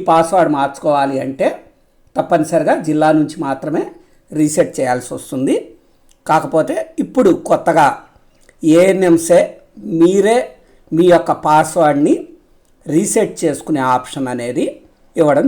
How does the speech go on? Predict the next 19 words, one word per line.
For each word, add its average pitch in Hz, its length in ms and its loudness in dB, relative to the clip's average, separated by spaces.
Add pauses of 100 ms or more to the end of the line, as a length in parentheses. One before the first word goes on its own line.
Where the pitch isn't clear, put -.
జరిగింది. 107 360 -2 (680)
దానికి 214 360 2 (1300)
ఆర్సీహెచ్ 180 420 -2
పోర్టల్లో 160 420 0 (560)
డేటా 226 360 2 (220)
ఎంట్రీలో 165 520 0 (520)
లాగిన్ 107 320 -2
అవ్వండి. 95 280 -14 (920)
రిపోర్ట్స్లోకి 190 720 0
లాగిన్ 147 320 0
అయితే 151 200 -6 (200)
మీకు 165 240 -2 (400)
రాదు, 135 280 -4 (380)
only 185 280 -4 (540)
డేటా 160 280 2 (160)
ఎంట్రీలో 131 440 -4 (640)
లాగిన్ 113 300 -2
అవ్వండి. - 200 -20 (420)
డేటా 196 260 2